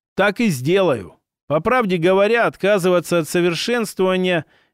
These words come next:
я в любом случае не собирался,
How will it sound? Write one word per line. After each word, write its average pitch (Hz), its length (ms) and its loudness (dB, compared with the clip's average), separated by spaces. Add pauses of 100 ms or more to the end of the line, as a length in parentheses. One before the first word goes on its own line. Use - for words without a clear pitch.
я 208 320 0
в 226 60 2
любом 202 500 2
случае 123 680 -4 (140)
не 165 180 0
собирался, 165 880 -2